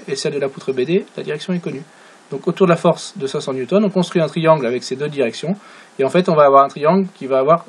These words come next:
cette forme-là. Pas forcément avec la même échelle. Donc du coup au niveau des proportionnalités, on peut faire le calcul directement à la main, hein. Si la force fait cinq cents newtons, sur le triangle ici ça fait un mètre.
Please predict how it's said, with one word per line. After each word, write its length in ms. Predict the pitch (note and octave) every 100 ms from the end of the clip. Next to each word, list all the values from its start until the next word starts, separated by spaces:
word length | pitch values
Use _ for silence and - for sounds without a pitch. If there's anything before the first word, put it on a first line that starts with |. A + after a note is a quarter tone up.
| - _
cette 180 | - -
forme-là. 400 | - C#3+ C3+ - - - - - - _ _ -
Pas 80 | B2
forcément 280 | C3 C#3+ B2
avec 100 | B2
la 80 |
même 120 | B2 A#2
échelle. 340 | - D3+ G3+ - - - - -
Donc 120 | B2+ -
du 80 | C#3+
coup 140 | F3
au 40 |
niveau 160 | D3+ D3+
des 80 | C#3+
proportionnalités, 680 | D#3+ D3 - D3 C3+ C3 F#3
on 40 |
peut 80 | D#3
faire 120 | C#3
le 40 |
calcul 280 | C3+ C#3 C#3+
directement 400 | C3+ C#3 C3 C3
à 40 | C3
la 80 |
main, 260 | B2+ F#3 F3+
hein. 60 | F#3 - - - - -
Si 380 | - - F3+
la 160 | E3 D#3
force 300 | - F3+ -
fait 100 | D3+
cinq 160 | C3+ D#3+
cents 160 | D#3+
newtons, 480 | D3+ C#3 D#3+ F#3+ G#3+
sur 160 | F3+ D#3
le 60 |
triangle 340 | - D#3 D#3+ C#3
ici 160 | -
ça 140 | D3 C3
fait 200 | C3+ B2
un 100 | B2+
mètre. 320 | C#3 F#3 -